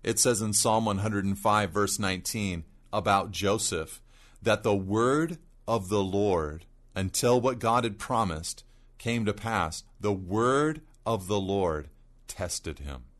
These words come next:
God is building up our faith. God is trying to strengthen us so that we have an after-the-battle attitude before the fight. But Naomi despaired, and God was working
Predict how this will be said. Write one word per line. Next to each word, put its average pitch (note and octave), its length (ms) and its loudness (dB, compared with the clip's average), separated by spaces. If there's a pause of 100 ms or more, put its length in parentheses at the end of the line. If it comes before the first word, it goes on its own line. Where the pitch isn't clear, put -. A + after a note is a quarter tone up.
(800)
God D3 300 4
is A2 380 0 (360)
building A#2+ 540 2
up G2 260 0
our E2+ 140 0
faith. D2+ 480 -8 (540)
God C#3 280 6
is B2 160 2
trying B2+ 340 -2
to G2+ 80 0
strengthen G#2+ 680 -2
us E2+ 180 -4
so A2+ 180 0
that G#2 280 2 (480)
we A#2+ 400 2
have A2+ 280 0
an A2 220 -2
after-the-battle A#2+ 1200 2
attitude G2+ 720 -2 (140)
before G#2 520 0
the F2 100 -4
fight. F2 460 -6 (600)
But C3+ 360 2
Naomi C3 520 2
despaired, A2 760 2
and G#2 200 -2
God B2 460 2
was G2+ 200 -2
working F2+ 560 -6